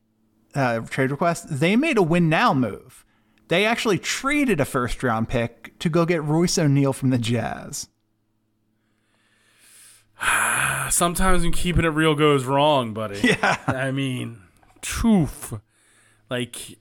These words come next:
Speaker 2: just hilarious. It's hilarious. And this is, one, it, it's funny because it's the Nets. Like, that's the funny part to me.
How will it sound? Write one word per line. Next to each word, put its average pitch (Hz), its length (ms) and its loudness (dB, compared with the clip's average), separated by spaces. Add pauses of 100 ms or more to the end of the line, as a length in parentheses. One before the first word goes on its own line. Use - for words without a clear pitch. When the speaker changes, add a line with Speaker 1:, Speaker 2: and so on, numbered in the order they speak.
Speaker 2:
just - 640 -4 (640)
hilarious. 104 760 -6 (220)
It's 214 160 -2
hilarious. 220 760 2
And 190 100 -6
this 233 160 -2
is, 240 220 -6 (440)
one, 254 360 0
it, 214 540 -6
it's 196 200 -8
funny 220 360 -2
because 151 420 -2
it's 123 140 -12
the 127 120 -6
Nets. 127 520 -6 (160)
Like, 131 200 -6
that's 156 380 -2
the 165 120 -2
funny 139 320 0
part 160 360 -2
to 175 80 -8
me. 180 280 -2